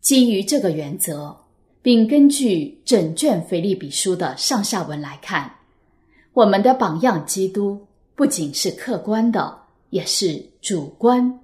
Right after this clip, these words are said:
可经历的。再者，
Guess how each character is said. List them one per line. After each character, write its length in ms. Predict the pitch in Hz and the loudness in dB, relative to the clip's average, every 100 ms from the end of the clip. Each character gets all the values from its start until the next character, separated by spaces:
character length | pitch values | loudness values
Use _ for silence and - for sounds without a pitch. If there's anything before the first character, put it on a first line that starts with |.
| _ | _
可 240 | - 202 - | -10 -10 -10
经 320 | - 240 226 | -2 2 4
历 180 | 240 185 | 2 0
的。 120 | 143 - - _ _ _ _ _ _ _ _ _ _ _ _ _ _ _ _ _ _ _ _ _ _ | -6 -14 -18 _ _ _ _ _ _ _ _ _ _ _ _ _ _ _ _ _ _ _ _ _ _
再 200 | - 330 | -2 2
者， 460 | 254 - 160 151 - | 2 0 -8 -8 -16